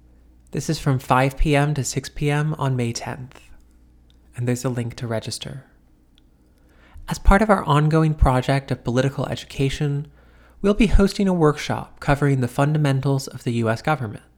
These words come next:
Join us at Fair Trade Cafe in Phoenix for coffee and community,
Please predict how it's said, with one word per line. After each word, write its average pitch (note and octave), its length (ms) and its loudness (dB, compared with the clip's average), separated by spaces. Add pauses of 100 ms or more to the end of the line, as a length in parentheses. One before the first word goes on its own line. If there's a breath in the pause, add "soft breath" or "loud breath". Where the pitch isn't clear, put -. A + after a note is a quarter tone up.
(920 soft breath)
Join E3+ 240 2
us F3 120 0
at B2+ 200 2
Fair C#3+ 180 2
Trade D#3 260 -2
Cafe C#3+ 600 0
in B2+ 100 -4
Phoenix D#3+ 540 -2
for - 120 -6
coffee G3 560 -2
and D#3+ 220 -4
community, C3 640 -4